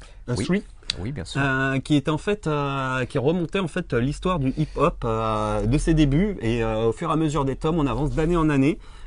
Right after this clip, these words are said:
Speaker 1: Euh, tout ça, c'était dans un style très rétro, comme vous allez pouvoir voir. C'est très, très beau.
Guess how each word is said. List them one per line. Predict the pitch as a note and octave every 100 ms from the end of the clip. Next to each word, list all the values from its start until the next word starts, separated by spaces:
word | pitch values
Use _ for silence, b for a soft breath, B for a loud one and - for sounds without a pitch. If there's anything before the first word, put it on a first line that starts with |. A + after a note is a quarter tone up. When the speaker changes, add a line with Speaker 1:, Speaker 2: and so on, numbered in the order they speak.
| -
Speaker 1:
Euh, | B2+
tout | E3
ça, | A#3
c'était | - D#3+
dans | D#3
un |
style | - B2+
très | - G#3+
rétro, | G3+ - F3
comme | C#3+
vous | B2+
allez | B2
pouvoir | - B2+ G#2
voir. | A2+ G3 A3 G#3 - -
C'est | - - D3+ - - -
très, | - G#3+
très | - C#3+
beau. | C3